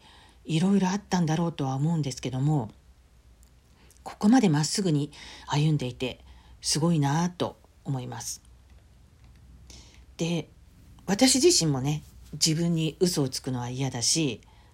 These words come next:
もちろん人に嘘をつくのも嫌だし、まあ、常に自分の心の声に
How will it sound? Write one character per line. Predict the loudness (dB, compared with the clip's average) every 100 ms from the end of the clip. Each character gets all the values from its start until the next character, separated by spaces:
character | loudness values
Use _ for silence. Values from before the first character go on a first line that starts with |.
| -20 _ 0
も | 2
ち | 2
ろ | 0
ん |
人 | 0 -2
に | -2
嘘 | -4
を | -8
つ | -8
く | -10
の |
も | -10
嫌 | -8 -8
だ | -4
し、 | -2 0 -2 -6 -18 -20 -8 -4
ま |
あ、 | -2
常 | 2 2 4
に | 2 -2 -8 -18 -20 -20 -20 -8
自 | 0 2
分 | 2
の | 2
心 | 0 -2 2 4
の | 2
声 | 2 0
に | 0 -4